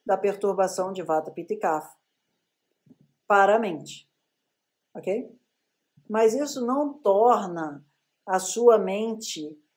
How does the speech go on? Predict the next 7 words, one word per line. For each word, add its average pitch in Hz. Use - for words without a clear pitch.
com 208
uma 214
constituição 214
diferente 175
da 196
tua 190
fisiologia, 190